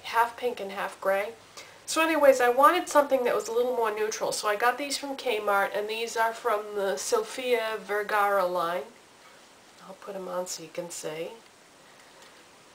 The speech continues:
So these are my new sunglasses, and they're very neutral colors, so they'll go with everything. So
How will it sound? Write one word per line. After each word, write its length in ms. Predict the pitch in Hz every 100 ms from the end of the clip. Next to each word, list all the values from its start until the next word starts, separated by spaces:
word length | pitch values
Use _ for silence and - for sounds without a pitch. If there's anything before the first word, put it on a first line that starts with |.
| - - -
So 360 | - 233 214 202
these 280 | 233 240
are 60 | 240
my 120 | 226
new 300 | 214 226 233
sunglasses, 880 | - - 240 233 202 185 185 226 214
and 220 | - 226
they're 160 | 214 214
very 420 | 220 240 240 240
neutral 540 | 233 233 240 - 233 226
colors, 500 | - 220 208 196 196
so 460 | - 208 196 190
they'll 240 | 190 180 180
go 200 | 196 196
with 220 | 185 170
everything. 680 | 180 - - - 190 - -
So 500 | - - - -